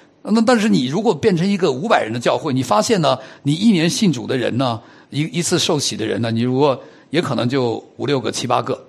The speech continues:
所以这个的话呢，你会发现在，在这个，呃，教会很好的方式是透过职堂接触到新的群体，然后改变原来一些不健康的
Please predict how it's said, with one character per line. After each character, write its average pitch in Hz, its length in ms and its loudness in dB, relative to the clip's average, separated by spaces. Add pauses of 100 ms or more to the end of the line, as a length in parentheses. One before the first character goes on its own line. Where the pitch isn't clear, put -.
(600)
所 196 100 0
以 202 40 4
这 254 180 2
个 185 80 2
的 160 100 2
话 143 140 2
呢， 120 140 0
你 110 120 0
会 151 140 -2
发 160 180 2
现 139 240 0 (300)
在， 143 300 0 (100)
在 175 180 2
这 208 220 0
个， 110 420 -2 (480)
呃， 113 380 -4 (340)
教 175 220 2
会 180 160 -2
很 131 240 -6
好 147 160 -6
的 104 80 -6
方 143 240 -2
式 143 140 -8
是 120 180 -10
透 196 220 -2
过 127 180 -4
职 131 180 -10
堂 110 300 -8
接 139 160 -8
触 135 60 -10
到 117 120 -4
新 123 160 -6
的 123 60 -4
群 98 300 -10
体， - 180 -18 (720)
然 113 140 -6
后 123 220 -2
改 - 180 -4
变 123 180 -4
原 113 140 -8
来 117 100 -4
一 117 120 -8
些 131 120 -10
不 - 140 -10
健 127 180 -4
康 143 220 -4
的 120 180 -2